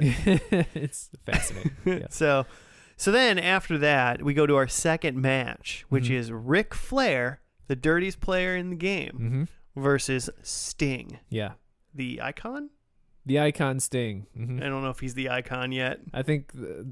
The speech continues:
Speaker 2: they may have referred to him as, like, the man called Sting. <laughs>
Speaker 1: Wow.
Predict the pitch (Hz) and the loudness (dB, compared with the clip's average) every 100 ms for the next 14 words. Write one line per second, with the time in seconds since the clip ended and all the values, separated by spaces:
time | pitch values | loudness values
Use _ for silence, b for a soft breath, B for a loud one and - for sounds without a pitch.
0 | - - 135 139 147 151 143 135 - 135 | -14 -8 0 2 4 4 4 2 2 2
1 | 127 123 117 117 95 107 110 104 - - | 2 0 0 -2 -4 -6 -4 -6 -8 -6
2 | 117 120 123 120 117 113 107 - - 107 | -2 -2 -2 -4 -4 -4 -2 -4 -4 -4
3 | 95 85 180 - 208 - - - 185 - | -6 0 0 2 -2 2 0 0 -4 0
4 | 196 - 190 208 196 196 180 - 151 147 | 2 4 4 4 2 2 0 0 -2 -4
5 | 196 170 - 160 160 139 131 | -10 -6 2 6 8 8 4